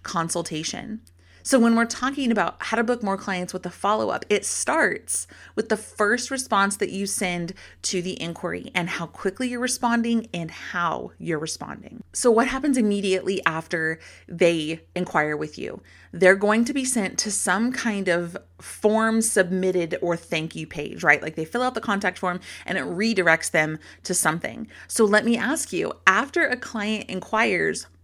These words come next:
what happens? Does the form just refresh and their page simply says,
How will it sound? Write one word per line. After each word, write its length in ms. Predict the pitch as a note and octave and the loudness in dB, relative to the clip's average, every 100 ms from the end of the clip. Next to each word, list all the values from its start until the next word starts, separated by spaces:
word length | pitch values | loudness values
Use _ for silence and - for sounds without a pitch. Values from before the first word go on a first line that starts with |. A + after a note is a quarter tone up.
| - | -2
what 200 | F3+ F3 | 4 4
happens? 540 | F#3 F3+ - - - - _ _ _ _ F3+ | 2 -4 -8 -8 -10 -10 _ _ _ _ 2
Does 160 | G#3+ | 4
the 120 | G#3 | 4
form 360 | G#3 G3 F#3 A3 | 2 2 0 2
just 280 | G#3+ A3 - | 2 0 -4
refresh 840 | F3 E3 F#3+ F3+ D#3 G#3+ - - - - - | -4 0 0 2 0 0 0 -4 -6 -14 -6
and 180 | - F#3+ | 2 4
their 120 | F3 | 4
page 340 | F3 G#3 F#3+ F#3+ | 4 2 0 0
simply 320 | - G3+ G#3 | 0 0 -2
says, 400 | G3+ F3+ F3+ F3 | 2 4 4 0